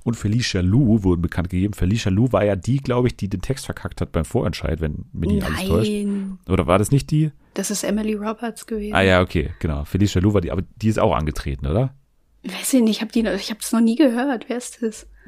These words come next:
Speaker 1: Felicia Lou sollte auf jeden Fall in der E-S-C-Jury sein. Dann kam aber irgendwie am Tag danach die Meldung,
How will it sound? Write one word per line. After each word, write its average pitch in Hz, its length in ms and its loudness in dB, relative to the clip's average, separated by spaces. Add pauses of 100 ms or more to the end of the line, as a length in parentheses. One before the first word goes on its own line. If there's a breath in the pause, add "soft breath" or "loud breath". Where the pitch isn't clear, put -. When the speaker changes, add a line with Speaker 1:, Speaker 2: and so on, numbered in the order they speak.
Speaker 1:
Felicia 113 280 2
Lou 98 120 2
sollte 104 280 2
auf 107 100 -6
jeden 110 120 -2
Fall 95 120 -2
in 98 80 -2
der 95 120 2
E-S-C-Jury 104 680 2
sein. 90 440 0 (300 loud breath)
Dann 110 160 0
kam 113 240 2
aber 110 160 2
irgendwie 98 200 0
am 82 100 -4
Tag 104 200 0
danach 90 280 0
die - 100 -4
Meldung, 98 400 4